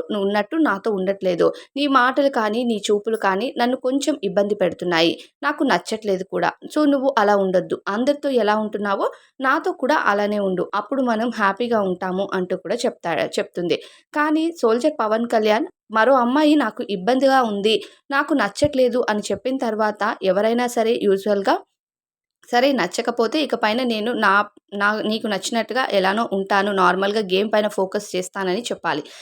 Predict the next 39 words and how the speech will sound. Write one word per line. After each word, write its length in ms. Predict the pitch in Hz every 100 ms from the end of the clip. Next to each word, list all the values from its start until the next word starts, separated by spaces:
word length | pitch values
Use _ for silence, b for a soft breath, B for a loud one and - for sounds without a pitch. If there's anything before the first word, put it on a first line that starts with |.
| B -
కానీ 260 | 311 302 320
సోల్జర్ 420 | 254 233 262 277
పవన్ 280 | 247 233 226
కళ్యాణ్ 340 | 220 233 311 196
అలా 200 | 190 202
కాకుండా 520 | 208 202 233 214 202 233 B B
నాకు 260 | 302 320 311
నీ 140 | 294 285
పైన 260 | 294 302 311
ఫీ-, 180 | 302 254 - 220
ఉన్న 200 | 226 254 302
ఫీలింగ్స్ 440 | 269 269 269 269
లాగే 280 | 262 247 285
కదా 220 | 254 254
నా 140 | 254 202
ఎక్స్‌ప్రెషన్స్ 600 | 185 - 226 226 220 -
ఉంటాయని, 540 | 180 185 214 208 202 208 B B - 214
వాళ్ళందరితో 640 | 240 294 294 311 294 311 294
ఎలా 200 | 240 254
ఉన్నాను 360 | 254 247 240 262
నీతో 300 | 220 214 277
ఎలా 200 | 254 233 233
ఉంటాను, 380 | 226 226 220 214
వాళ్ళందరి 460 | 180 160 175 220 240
పైన 240 | 285 285 294
నాకు 260 | 269 254
ఫీలింగ్స్ 400 | 240 240 226 226 202
లేవు 220 | 180 185
కదా, 260 | 180 170 170
నీ 120 | 208 226
పైన 220 | 233 247
ఉన్నాయి 280 | 247 254 247
కాబట్టి 380 | 247 254 254 339
నేను 240 | 285 240
ఇలానే 320 | 208 185 220 277
ఉంటాను 420 | 262 240 247 254 -
అన్నట్టుగా 440 | 220 214 220 330
లైవ్‌లో 360 | 294 196 185 185
మాట్లాడతాడు. 640 | 170 160 156 151 160 147